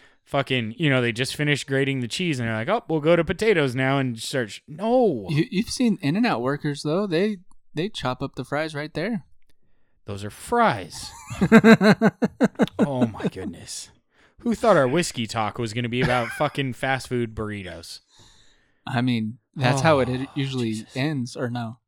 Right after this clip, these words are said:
Speaker 2: It, uh,
Speaker 1: And me shaking my
Speaker 2: finishes.
Speaker 1: head.
Speaker 2: Does it finish? Yeah, it finishes that way.
Speaker 1: I don't know.
Speaker 2: 'Cause we end up, if, if we had a great whiskey night, everyone is over at the same house, and we're like, "Hey, we're getting breakfast burritos in the morning.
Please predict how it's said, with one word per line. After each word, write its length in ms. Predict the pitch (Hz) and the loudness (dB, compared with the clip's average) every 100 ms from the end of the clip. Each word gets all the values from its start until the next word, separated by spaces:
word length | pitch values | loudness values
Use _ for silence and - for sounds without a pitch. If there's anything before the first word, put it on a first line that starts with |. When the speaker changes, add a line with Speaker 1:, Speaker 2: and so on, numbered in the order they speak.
| _ | _
Speaker 2:
It, 180 | 123 117 | -10 -6
uh, 260 | 117 110 110 | -4 -4 -6
Speaker 1:
And 120 | 107 | -6
me 120 | 107 104 | -6 -6
shaking 320 | - 104 156 | -6 -4 -4
my 60 | 98 | -2
Speaker 2:
finishes. 240 | 139 170 | -4 -6
Speaker 1:
head. 200 | 95 90 - - | -8 -12 -16 -14
Speaker 2:
Does 140 | - 135 | -8 -6
it 120 | - | -6
finish? 380 | 135 269 254 - - - | -4 -4 -4 -10 -18 -10
Yeah, 140 | 175 | -6
it 80 | 151 | -6
finishes 400 | - 127 120 98 | -8 -10 -10 -10
that 180 | 92 76 | -10 -8
way. 140 | 87 104 | -10 -4
Speaker 1:
I 100 | 110 | -2
don't 140 | 101 | -2
know. 220 | 95 85 - | -6 -12 -6
Speaker 2:
'Cause 220 | 131 113 | -4 -2
we 140 | 120 123 | -2 -2
end 120 | 120 | -2
up, 160 | 117 113 _ _ 131 | -4 -6 _ _ -10
if, 140 | 120 - | -10 -8
if 220 | 123 110 | -8 -6
we 260 | 123 113 110 | -4 -4 -6
had 180 | 135 113 | -8 -8
a 60 | 107 | -8
great 460 | - 117 120 123 - | -8 -4 -4 -4 -6
whiskey 340 | 120 - - | -6 -6 -8
night, 380 | 110 110 117 - _ _ _ _ _ _ _ _ _ | -6 -6 -6 -8 _ _ _ _ _ _ _ _ _
everyone 560 | 120 123 120 117 110 113 _ | -2 0 0 0 -4 -8 _
is 140 | 123 120 | -2 0
over 180 | 117 | 0
at 120 | 113 104 | 0 -2
the 80 | |
same 260 | - 120 113 | -6 -6 -4
house, 360 | 123 139 135 - | -2 -2 -4 -8
and 220 | 131 113 | -8 -6
we're 80 | 110 | -6
like, 160 | 110 | -6
"Hey, 160 | 117 110 | -6 -6
we're 140 | 113 | -6
getting 160 | 113 107 | -6 -8
breakfast 400 | 110 107 117 - | -10 -10 -12 -8
burritos 260 | 107 107 | -6 -6
in 60 | 120 | -10
the 60 | 107 | -8
morning. 420 | 127 127 123 | -6 -4 -6